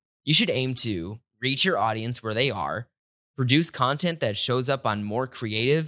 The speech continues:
and specific search results, and leverage the opportunities and low-hanging fruit available to you.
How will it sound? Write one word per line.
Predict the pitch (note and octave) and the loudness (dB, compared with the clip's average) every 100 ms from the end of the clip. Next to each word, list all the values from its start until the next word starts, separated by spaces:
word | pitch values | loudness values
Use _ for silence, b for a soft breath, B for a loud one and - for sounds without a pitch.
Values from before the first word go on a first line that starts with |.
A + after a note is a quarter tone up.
| - | -4
and | D3 | -4
specific | D3 B2+ A#2 D3+ B2 - | -2 -2 -2 -2 -2 -2
search | C#3+ C#3+ | -2 -2
results, | A2+ G#2 D#2 D#2+ - - _ _ _ C3+ | -6 -4 -6 -8 -10 -12 _ _ _ 0
and | C3+ C3 | 0 2
leverage | C#3+ F3 F#3+ - | 2 2 0 0
the | D#3 | 2
opportunities | C3 B2+ C3 B2 A2 G2+ G#2 - | 0 0 -6 -6 -4 -4 -6 -6
and | B2+ A#2+ A2+ | -4 -4 -2
low-hanging | B2+ C#3 C3 B2+ A2+ G#2 - | -2 -2 -4 -4 -6 -8 -6
fruit | D3+ A2 G#2+ | -2 -2 -4
available | A2+ A#2+ A#2+ A2 G#2+ | -4 -2 -2 -4 -6
to | D3+ | -4
you. | C#3+ F#2+ D2 | -4 -4 -8